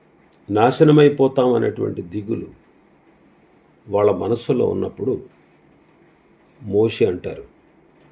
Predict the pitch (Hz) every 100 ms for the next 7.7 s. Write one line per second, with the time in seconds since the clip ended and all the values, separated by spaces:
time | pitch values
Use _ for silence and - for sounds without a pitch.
0 | _ _ _ _ 98 92 104 101 101 95
1 | 95 87 - _ _ _ _ _ _ _
2 | _ _ _ - 110 98 120 123 120 -
3 | 101 101 107 90 - - _ _ _ _
4 | _ _ _ _ _ _ _ _ - 98
5 | 117 151 180 185 185 135 - - _ _
6 | _ _ _ _ _ _ _ _ _ -
7 | 113 107 143 151 117 87